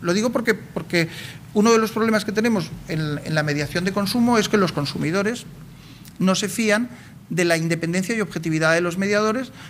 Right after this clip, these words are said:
porque en, en, en muchas ocasiones esos mediadores están retribuidos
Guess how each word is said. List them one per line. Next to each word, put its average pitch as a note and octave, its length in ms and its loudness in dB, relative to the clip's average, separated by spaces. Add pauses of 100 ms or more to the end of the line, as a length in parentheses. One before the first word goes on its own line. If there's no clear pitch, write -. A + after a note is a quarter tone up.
(120)
porque E3 200 -2
en, D3+ 200 -2
en, D#3+ 240 -6
en E3 140 -2
muchas F3 240 0
ocasiones G3+ 400 0
esos F3+ 260 -2
mediadores G3+ 600 2 (240)
están E3+ 800 0
retribuidos E3 840 0